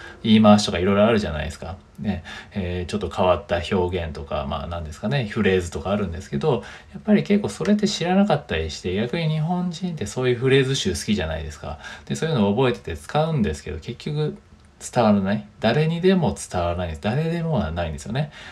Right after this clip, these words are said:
で、そしていつでもでもないし、それは。で、正しく、まあ、もちろんそれ正しく伝わる人もいるし、でももう一回ね、一回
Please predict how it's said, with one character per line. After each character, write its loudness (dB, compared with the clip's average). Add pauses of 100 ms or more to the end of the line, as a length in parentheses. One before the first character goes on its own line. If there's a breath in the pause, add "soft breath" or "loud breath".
(140 loud breath)
で、 -4
そ 0
し -4
て 2
い 2
つ 0
で 6
も 6
で -4
も -6
な -8
い -12
し、 -10
そ -10
れ -8
は。 -12
で、 -8
正 0
し -10
く、 2
ま 2
あ、 6
も 4
ち -2
ろ 4
ん -2
そ -2
れ 0
正 -2
し -8
く -8
伝 -2
わ 2
る 0
人 -2
も 0
い -2
る -4
し、 0 (300 loud breath)
で -2
も 2
も -2
う 4
一 -4
回 2
ね、 2
一 -2
回 0